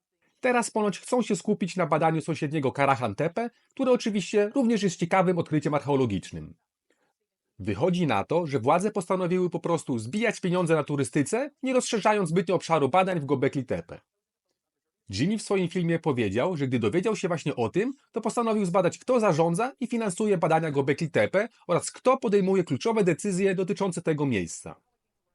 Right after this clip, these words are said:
Doprowadziło go to do grupy Dogus, która jest jednym z największych konsorcjów prywatnego sektora w Turcji, mającym portfolio około dwustu pięćdziesięciu firm w siedmiu różnych branżach, w tym w turystyce. Jak się okazuje,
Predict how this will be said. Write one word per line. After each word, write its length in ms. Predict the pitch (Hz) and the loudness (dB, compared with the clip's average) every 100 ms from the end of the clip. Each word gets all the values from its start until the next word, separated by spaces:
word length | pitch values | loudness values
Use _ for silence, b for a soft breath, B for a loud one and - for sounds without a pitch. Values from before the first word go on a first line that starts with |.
| _ _ | _ _
Doprowadziło 640 | 110 104 113 104 92 131 190 | -4 0 0 0 0 0 2
go 100 | 190 | 2
to 120 | 180 | 2
do 120 | 143 | 0
grupy 280 | 120 139 127 | 0 0 0
Dogus, 520 | 110 98 87 147 - | 2 2 2 -4 -6
która 280 | _ - 131 | _ -2 -2
jest 100 | 110 | 2
jednym 220 | 135 123 | 0 0
z 60 | 98 | -2
największych 520 | 101 101 190 - 196 | 0 0 -2 -2 -4
konsorcjów 580 | 185 151 135 120 190 165 | -4 0 0 2 -2 -2
prywatnego 480 | 147 135 165 156 | 0 0 -2 -4
sektora 380 | 147 - 139 123 | -2 -2 0 0
w 80 | 107 | 0
Turcji, 500 | 117 98 - 170 233 b b b | -4 -4 -4 -6 -6 b b b
mającym 380 | 254 254 226 214 | 0 0 0 0
portfolio 440 | 196 - 202 190 | 0 2 2 4
około 260 | 170 160 131 | 2 2 2
dwustu 300 | 127 208 214 | 0 -2 0
pięćdziesięciu 520 | 185 151 160 127 110 | 2 0 0 -2 -4
firm 340 | - 208 202 190 _ | -2 -2 -2 -6 _
w 80 | |
siedmiu 320 | - 262 208 196 | 2 4 4 4
różnych 280 | 165 131 | 2 0
branżach, 540 | 110 151 170 180 185 - | 2 2 2 0 -2 -6
w 80 | - | -6
tym 220 | 254 240 | -4 -4
w 80 | - | -4
turystyce. 680 | - 175 165 - 92 - 76 _ _ _ _ _ _ _ _ _ _ - | 2 2 2 -2 -4 -8 -18 _ _ _ _ _ _ _ _ _ _ -2
Jak 200 | 107 147 | 0 0
się 140 | 220 | 0
okazuje, 600 | 196 185 117 104 92 147 | 0 0 0 0 0 -2